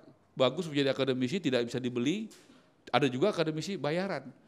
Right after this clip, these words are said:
Ngomong itu sesuai dengan permintaan, daripada agenda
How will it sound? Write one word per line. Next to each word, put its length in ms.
Ngomong 400
itu 300
sesuai 400
dengan 160
permintaan, 640
daripada 540
agenda 640